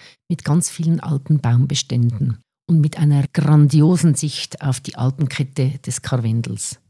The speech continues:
Igel selber liegt am Fuße des Batscher Kofels, dem Olympiaberg, und ist somit voll alpin eingebettet. Diese Aussicht können unsere Gäste von überall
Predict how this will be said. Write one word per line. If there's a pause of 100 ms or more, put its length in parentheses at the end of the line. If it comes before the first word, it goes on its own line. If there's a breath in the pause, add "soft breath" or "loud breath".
Igel
selber
liegt
am
Fuße
des
Batscher
Kofels, (320 soft breath)
dem
Olympiaberg, (160)
und
ist
somit
voll (180)
alpin (100)
eingebettet. (280)
Diese
Aussicht
können
unsere
Gäste (160)
von
überall